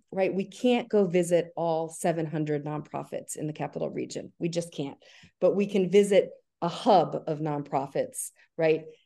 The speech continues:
And so the United Way locally has been a, a great partner, and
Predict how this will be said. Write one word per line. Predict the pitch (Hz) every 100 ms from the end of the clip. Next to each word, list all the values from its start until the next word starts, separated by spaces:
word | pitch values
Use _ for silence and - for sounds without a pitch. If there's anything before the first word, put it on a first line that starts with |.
| -
And | 180 180
so | 185
the | 175
United | 175 170 160 165 160 156
Way | 151 147 147 -
locally | 143 143 143 151 147
has | 147 139
been | 156 147 147
a, | - 147 - - _ - _ 160
a |
great | 156 175 185 180
partner, | 165 139 139 147 139 - -
and | 151 143 143